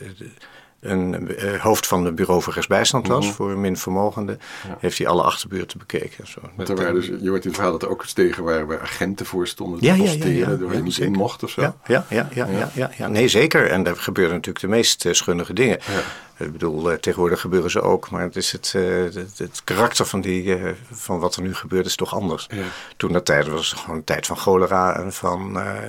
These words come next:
Speaker 1: de, de, een, een, een armoede die
Speaker 2: Ja.
Speaker 1: nu niet gekend wordt op die manier.
Speaker 2: Ja. Ja, oké. Of bijzonder.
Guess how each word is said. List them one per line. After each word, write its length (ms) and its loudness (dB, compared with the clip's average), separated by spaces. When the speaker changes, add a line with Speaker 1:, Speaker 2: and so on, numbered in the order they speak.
Speaker 1:
de, 240 -8
de, 680 -8
een, 320 -8
een, 220 -4
een 140 -4
armoede 520 2
die 220 -2
Speaker 2:
Ja. 120 0
Speaker 1:
nu 120 0
niet 240 -2
gekend 320 0
wordt 180 -4
op 80 -8
die 120 -10
manier. 320 -16
Speaker 2:
Ja. 120 -18
Ja, 80 -16
oké. 280 -18
Of 140 -4
bijzonder. 480 0